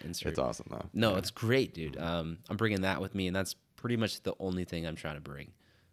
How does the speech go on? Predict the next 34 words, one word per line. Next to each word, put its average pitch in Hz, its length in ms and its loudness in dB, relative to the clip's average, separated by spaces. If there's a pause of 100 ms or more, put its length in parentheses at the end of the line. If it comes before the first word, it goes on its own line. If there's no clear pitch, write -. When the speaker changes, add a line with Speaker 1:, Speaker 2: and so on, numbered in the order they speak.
(180)
Speaker 1:
But 117 320 10
the 92 140 0
main 98 460 2 (420)
items, 92 420 4
and 92 120 -6
I 90 40 2
think 101 220 -4
I'm 113 80 0
actually 110 280 0
gonna 98 140 0
cut - 380 -2
some - 160 -4
clothes 85 360 0
<laughs> - 20 -2
out. 80 280 0
Like, 87 180 0
I 95 60 2
wasn't 98 280 4
already, 90 340 2 (280)
I - 60 -2
already 139 180 8
wasn't 87 440 4
bringing 85 240 0
a 95 40 0
lot 95 140 2
of 98 60 -4
clothes. 110 240 -2
I'm - 60 -10
probably - 240 -16
gonna 117 60 -14
cut - 200 -14
some - 120 -12
more - 200 -10
out - 180 -4